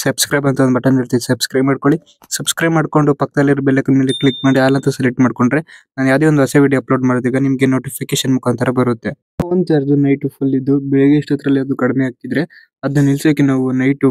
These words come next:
phone close ಮಾಡಿ ಮಡಗುವಾಗ, ಫೋನಲ್ಲಿ net, Bluetooth, ವೈಫೈ, hotspot ಇವನ್ನೆಲ್ಲ ನಾವು ಆಫ್ ಮಾಡಿರ್ಬೇಕು. Next ಏನಂದ್ರೆ, ನಾವು ಯಾವುದೇ ಆ್ಯಪ್‌ಗಳನ್ನ ಯೂಸ್ ಮಾಡ್ಬೇಕಾದ್ರೆ, ಯೂಸ್ ಮಾಡ್ತಾ next ಈ ರೀತಿ back ಬರ್ತೀವಿ. Back ಬಂದಾದ್ಮೇಲೆ ಅದು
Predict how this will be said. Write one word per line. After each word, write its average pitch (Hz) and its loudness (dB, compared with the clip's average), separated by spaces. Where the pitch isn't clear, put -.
phone 131 -2
close 131 0
ಮಾಡಿ 131 0
ಮಡಗುವಾಗ, 120 0
ಫೋನಲ್ಲಿ 143 2
net, 135 0
Bluetooth, 135 2
ವೈಫೈ, 127 0
hotspot 131 0
ಇವನ್ನೆಲ್ಲ 143 2
ನಾವು 139 2
ಆಫ್ - -4
ಮಾಡಿರ್ಬೇಕು. 123 0
Next - -4
ಏನಂದ್ರೆ, 139 -2
ನಾವು 139 -2
ಯಾವುದೇ 139 -2
ಆ್ಯಪ್‌ಗಳನ್ನ 151 -2
ಯೂಸ್ 135 -2
ಮಾಡ್ಬೇಕಾದ್ರೆ, 127 -2
ಯೂಸ್ 151 0
ಮಾಡ್ತಾ 135 0
next - -2
ಈ 135 0
ರೀತಿ 135 0
back 131 -2
ಬರ್ತೀವಿ. 127 0
Back 139 -2
ಬಂದಾದ್ಮೇಲೆ 127 -2
ಅದು 123 -4